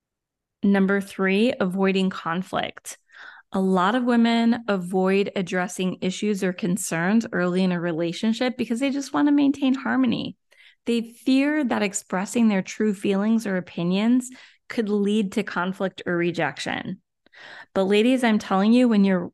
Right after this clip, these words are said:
with the right partner, the opposite is actually true. When you dive headfirst into overcoming a conflict with somebody who also wants to overcome that conflict, it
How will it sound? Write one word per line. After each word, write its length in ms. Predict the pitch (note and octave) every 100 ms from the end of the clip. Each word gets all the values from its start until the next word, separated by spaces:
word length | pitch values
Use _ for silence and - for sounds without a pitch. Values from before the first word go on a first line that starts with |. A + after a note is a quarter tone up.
| -
with 320 | F3 F#3 F#3+ -
the 120 | G#3
right 420 | F#3+ F3 F#3+ - -
partner, 640 | F3 F3 - C4 C#4+ D4+ _ _ -
the 240 | A#3+ A#3+ -
opposite 680 | G3 G3+ G#3+ - G3 G3 -
is 180 | F#3+ -
actually 600 | E3+ E3+ - G3 E3+ E3
true. 680 | D#3 - D#3+ D#3 F3+ C4 D#4 - _ _ _ _ _ -
When 280 | G3+ A3 G#3+
you 840 | G3+ G3 G3+ G3 G3 F#3+ F#3 F#3 -
dive 320 | F3+ F3+ F#3 G3+
headfirst 920 | - G3 F3+ - F3+ B3 D#4 - -
into 560 | G3+ G3 F#3+ - F#3+ -
overcoming 760 | F#3+ F#3 F#3 - F3+ F#3 A#3 G#3+
a 80 |
conflict 640 | G3 - E3+ G3 B3 A#3+ B3
with 140 | B3
somebody 640 | - A#3+ A#3+ B3+ C4 C4+ C4+ _ _ _ _ _ _ _ - -
who 680 | A3+ G#3+ G#3 G3+ G3+ F#3+ - _ _ _
also 520 | E3 F3+ G#3 - D4+
wants 300 | D4+ C#4+ D4
to 100 | D#4
overcome 500 | - C#4 C#4 - C#4+
that 160 | C#4+ -
conflict, 540 | - C4 C4 C#4 C4+ -
it 200 | A#3